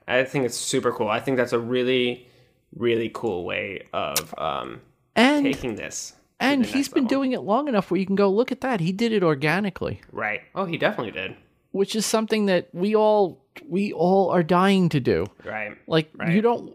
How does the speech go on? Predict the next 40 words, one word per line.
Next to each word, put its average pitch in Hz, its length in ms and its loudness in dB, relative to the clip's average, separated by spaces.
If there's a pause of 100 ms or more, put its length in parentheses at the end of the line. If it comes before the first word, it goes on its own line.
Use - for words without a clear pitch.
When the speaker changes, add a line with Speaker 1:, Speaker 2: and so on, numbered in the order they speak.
(120)
Speaker 2:
I, 180 280 2
I, 202 160 2
look, 196 360 0
I, 175 200 2 (140)
for - 180 -4
my 202 140 4
Instagram, 156 540 2
right, 147 220 4
I, 156 260 2
I'm 175 140 2
not 185 160 2
gonna 160 180 2
lie. 92 200 0
I - 160 0
was, 151 320 -2
a 127 60 -2
couple 180 280 0
of 160 60 0
days 135 220 4
ago, 123 120 2
I 120 40 4
was 120 100 0
sitting - 180 -4
there 131 120 -4
going, 117 200 0
"Wow, 120 200 4
my 123 160 4
Instagram 120 500 0
growth 110 260 2
is 110 140 -4
just 82 260 -4
stalled - 920 0 (120)
Speaker 1:
Mm-hmm. 131 440 -8 (140)
Speaker 2:
at, 123 160 2
Speaker 1:
I've - 60 -2
Speaker 2:
like, 117 140 2
Speaker 1:
been 147 60 -4
there. 131 80 -2
Speaker 2:
six 139 180 0
hundred, 139 220 0